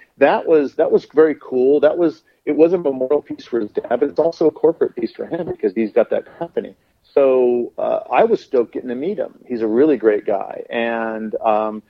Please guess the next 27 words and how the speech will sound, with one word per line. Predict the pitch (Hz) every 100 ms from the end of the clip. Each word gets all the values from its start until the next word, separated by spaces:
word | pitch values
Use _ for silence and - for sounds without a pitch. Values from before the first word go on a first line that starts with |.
| _
and | 127 123 120
I | 120
got | 131
to | 127
meet | 127 131
him | 151 202 156 135 135 _ _ _ _
through | 143 135
my | 127
contact | - 131 127 123 117 110
up | 120 - -
in |
Northern | 117 113
California | 113 113 107 - 165 175 113 117
who | 117 123 120 -
hooked | 131 120 117
me |
up | 110 117
with | 101
Guy | 107
Fieri. | 104 131 160 175 104
One | 104 113
of | 123
my | 113
big | 107 123 120
clients | 139 127 120
I | 123
do, | 110 120 117 113